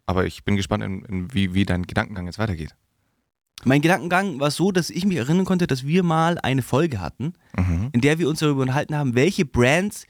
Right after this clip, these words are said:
Speaker 2: wir hier als Sponsoring verwenden könnten.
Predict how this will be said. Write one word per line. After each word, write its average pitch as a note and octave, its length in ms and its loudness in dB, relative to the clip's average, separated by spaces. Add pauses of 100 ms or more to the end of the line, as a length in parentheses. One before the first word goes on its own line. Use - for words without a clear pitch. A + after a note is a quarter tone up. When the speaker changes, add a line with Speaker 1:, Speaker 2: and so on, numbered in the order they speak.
(140)
Speaker 2:
wir D3 160 4
hier E3+ 500 2
als C#3+ 180 0
Sponsoring D3+ 540 0
verwenden E2 360 -4
könnten. - 300 -14